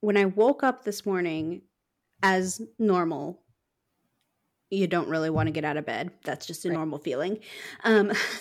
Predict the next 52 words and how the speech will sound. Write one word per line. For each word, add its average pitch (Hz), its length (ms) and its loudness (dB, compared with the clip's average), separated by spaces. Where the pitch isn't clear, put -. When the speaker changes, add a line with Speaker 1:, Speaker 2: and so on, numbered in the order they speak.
Speaker 1:
<laughs> - 880 -4
but 214 120 6
I 226 140 6
said 226 280 4
to 247 60 0
myself 208 540 2
in 190 120 0
my 180 120 2
head, 180 240 0
I'm 156 140 -4
like, 156 280 -8
"Today's 302 340 4
gonna 262 180 4
be 220 120 4
a 185 80 4
great 262 460 2
day," 185 480 2
because 226 300 2
I 214 60 6
once 220 280 4
heard 208 320 4
that 190 160 0
if 196 160 -4
you 196 80 -4
say 214 280 2
that 214 200 2
kind 190 160 0
of 190 80 -2
stuff 185 240 -4
to - 120 -6
yourself 185 580 -4
first 202 260 2
thing 190 140 2
in 170 120 -2
the 180 60 -2
Speaker 2:
Mm-hmm. 180 80 -2
Speaker 1:
morning, 240 380 2
that - 180 -4
sets - 360 -4
the 185 100 -8
tone. 190 420 -2
But 220 200 -4
then 277 340 4
this 233 260 -2
inner 277 300 4
voice, 208 540 0
it 196 100 2
was 214 220 0
so 226 320 4
interesting 220 520 -2
to - 120 -12
me. - 380 -10